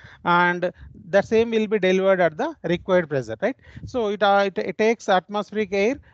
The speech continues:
at the ro-, temperature, uh, one bar and room temperature, and it compresses it and delivers to the,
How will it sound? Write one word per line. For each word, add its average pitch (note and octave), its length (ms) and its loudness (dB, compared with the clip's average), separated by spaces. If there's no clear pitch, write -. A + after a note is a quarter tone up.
at E3+ 280 2
the E3+ 200 2
ro-, F3+ 180 -2
temperature, F3+ 680 -2
uh, D#3 240 2
one D#3+ 220 -4
bar G3 300 0
and E3+ 240 0
room F3 180 -8
temperature, E3+ 540 0
and F3+ 180 2
it F3+ 140 -6
compresses F#3 540 -4
it D4+ 300 -4
and F3+ 180 0
delivers E3+ 380 0
to F3+ 140 -12
the, C4+ 160 -4